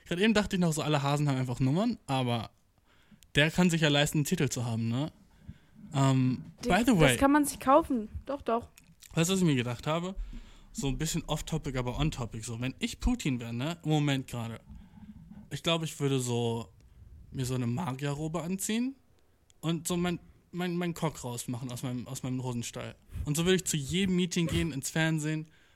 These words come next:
Speaker 1: Überall würde ich so rumlaufen, weil wer kann mir was sagen, weißt du? Ich frag mich so, warum trägt der Dude noch Anzüge? Weißt du, was ich meine? So, alle anderen müssen dem gehorchen, egal was der sagt, weißt du? Alle sind seine kleinen Knechte so.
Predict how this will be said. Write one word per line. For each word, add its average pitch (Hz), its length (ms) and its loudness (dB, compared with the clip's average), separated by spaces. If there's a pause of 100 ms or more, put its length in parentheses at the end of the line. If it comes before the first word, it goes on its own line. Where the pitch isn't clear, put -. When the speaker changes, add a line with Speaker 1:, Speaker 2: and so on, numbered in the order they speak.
(120)
Speaker 1:
Überall 165 380 2
würde 151 120 0
ich 135 60 -2
so 143 100 2
rumlaufen, 135 460 0
weil 147 240 2 (520)
wer 165 360 2
kann 147 240 2
mir 131 120 0
was 123 160 -2
sagen, 120 400 -2
weißt 117 260 -6
du? 165 140 -4 (600)
Ich 156 120 -4
frag 202 120 0
mich 226 80 0
so, 156 180 2
warum 185 280 4
trägt 196 180 0
der 170 80 2
Dude 175 160 -6
noch 165 140 -2
Anzüge? 156 400 -6 (1080)
Weißt 165 160 0
du, 208 60 2
was 208 80 0
ich 170 100 2
meine? 156 400 -2 (280)
So, 151 280 0 (800)
alle 240 400 4
anderen 196 260 2
müssen 196 220 2
dem 180 160 2
gehorchen, 165 380 -2
egal 139 180 0
was 139 100 -6
der 135 120 -2
sagt, 131 240 -2
weißt 127 180 -4
du? 151 80 -8
Alle 190 220 2
sind 165 160 -2
seine 151 180 -2
kleinen 147 240 -4
Knechte 135 360 -8
so. 123 220 -12